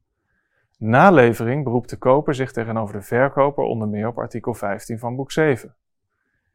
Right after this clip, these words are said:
In eerste aanleg en in hoger beroep zonder succes. In cassatie betoogt de koper vervolgens dat een postzegelplan wel degelijk onder artikel vijftien van boek zeven zou moeten vallen.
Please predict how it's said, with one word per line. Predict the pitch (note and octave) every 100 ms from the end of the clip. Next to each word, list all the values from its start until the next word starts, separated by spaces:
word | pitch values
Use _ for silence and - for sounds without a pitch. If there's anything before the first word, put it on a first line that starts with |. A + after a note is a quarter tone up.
| _ -
In | -
eerste | C3+ C#3+ A2+ -
aanleg | A#2 C3+ C#3 C#3
en | C3
in | A2+
hoger | G#2+ A#2 A2+ A2+
beroep | G#2 B2+ -
zonder | - B2 C3 C3+
succes. | C#3+ - A2+ A2+ - _ _ _ _ _ _ _ _ _
In | A#2+
cassatie | G#2+ A2 F3 F3+ - C3+
betoogt | A#2+ A#2+ A2+ A#2
de |
koper | A#2+ A#2 A2 C#3+ C3+
vervolgens | B2 - A2 G#2+ C3+
dat | B2+ A#2
een | A2
postzegelplan | - E3 C#3 A#2+ A2+ A2 A#2 B2+
wel | A#2 A2
degelijk | A#2+ D3 D3+ D3 -
onder | A#2+ G#2
artikel | G#2+ A2 A2
vijftien | - A#2+ C#3 C3+
van | B2 A2+
boek | A2+ -
zeven | A#2 A#2 B2
zou | B2 A#2+
moeten | C3 C#3+
vallen. | C#3 G#2+ F#2